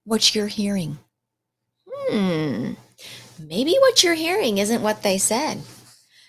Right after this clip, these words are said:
Maybe what they said isn't what they meant or wanted to say. So repeat it back. Okay? May feel very awkward at first,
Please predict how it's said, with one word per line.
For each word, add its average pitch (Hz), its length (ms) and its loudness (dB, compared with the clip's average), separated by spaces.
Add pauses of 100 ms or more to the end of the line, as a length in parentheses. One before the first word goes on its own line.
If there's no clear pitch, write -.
(160)
Maybe 277 640 6 (240)
what 226 300 6
they 196 180 8
said 208 800 8
isn't 190 340 2 (160)
what 170 260 -2 (280)
they 156 480 -2
meant 240 260 2 (140)
or 175 160 0
wanted 196 300 2
to 208 40 2
say. - 320 -2 (800)
So - 160 -2
repeat 302 320 -2
it 311 140 0
back. 277 360 0 (880)
Okay? 240 400 2 (240)
May 247 160 10
feel 254 260 6
very 240 320 8 (120)
awkward 233 520 8
at - 180 0
first, 170 600 2